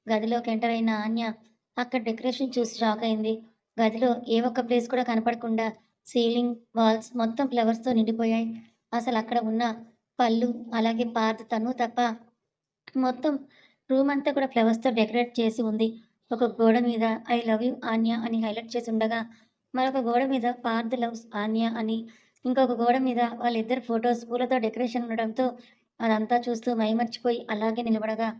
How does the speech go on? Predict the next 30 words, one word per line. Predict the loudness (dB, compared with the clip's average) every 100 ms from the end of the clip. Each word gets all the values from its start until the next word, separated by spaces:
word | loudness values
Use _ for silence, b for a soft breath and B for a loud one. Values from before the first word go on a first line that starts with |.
| B B B
పార్థ్ | -2 -2 0 0
బయటకు | 0 0 -2 -4
వెళ్ళి | -2 -2
అక్కడున్న | -4 -2 -2
వాళ్ళ | -2 -2
నానమ్మను | -4 -4 -6 -6 -6 -10 B B -8
చిన్నగా | -2 0 0 0
హగ్ | -4 -6
చేసుకొని | -8 -6 -4 -4 -4
ఆవిడ | -4 -4 -4
కాళ్ళకు | -4 -4 -4
నమస్కారం | -4 -6 -4 -2 -2 -2
చేసి, | -6 -4 -6 -6 B B B _ -6
"గుడ్ | -6 -2
నైట్ | -4 0
నానమ్మ, | 0 0 -2 -4 -8 _ -8
అలా | -2 2 2 0 -6
నేను | -8 -6
నీ | -2
గదిలోకి | 0 0 0 -2 0
వచ్చి | -4 -2 -4 -4 b b _
దిగపడతాను" | 2 4 4 2 2 2 0
అని | 0 0
అనటంతో, | 0 -2 -4 -2 -6 -6
"ఒరే | -4 -4 -2
నాన్న, | -6 -4 -6 -6 B _ _
నన్నంత | -6 -4 -4 -2 -2 -4
ముసలిదాన్ని | -8 -8 -6 -4 -6 -4
చేసేయకు | -4 -2 -2 -2
నువ్వు. | -4 -6